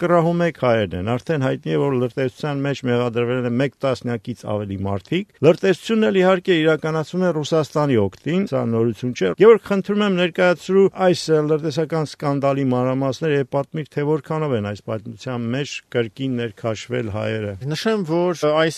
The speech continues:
Speaker 2: սկանդալը ծագեց անցած շաբաթ հավերջին, համենայն դեպս հրապարակայնորեն հայտնի դարձավ այս լրտեսական սկանդալի մասին ուրբաթ օրը, երբ Վրաստանի ներքին գործերի նախարարությունը, նախարարության խոսնակ Շոթա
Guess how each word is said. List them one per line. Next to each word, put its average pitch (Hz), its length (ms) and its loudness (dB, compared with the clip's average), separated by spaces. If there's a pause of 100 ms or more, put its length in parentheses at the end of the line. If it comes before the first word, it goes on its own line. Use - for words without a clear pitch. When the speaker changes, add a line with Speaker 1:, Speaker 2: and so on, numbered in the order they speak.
(140)
Speaker 2:
սկանդալը 151 600 0
ծագեց 139 400 -2
անցած 139 380 -4
շաբաթ 143 320 -4
հավերջին, 139 580 -4
համենայն 127 360 -6
դեպս - 260 -12
հրապարակայնորեն 135 920 -2
հայտնի 123 300 -6
դարձավ 127 500 -6
այս 127 200 -10
լրտեսական 131 720 -10 (240)
սկանդալի 131 580 -6
մասին 131 400 -10 (140)
ուրբաթ 151 520 -4
օրը, 170 200 2 (100)
երբ 143 500 -2
Վրաստանի 135 600 -4
ներքին 127 360 -10
գործերի 120 480 -8
նախարարությունը, 127 840 -4 (340)
նախարարության 123 680 -4
խոսնակ 127 460 -8
Շոթա 147 280 -2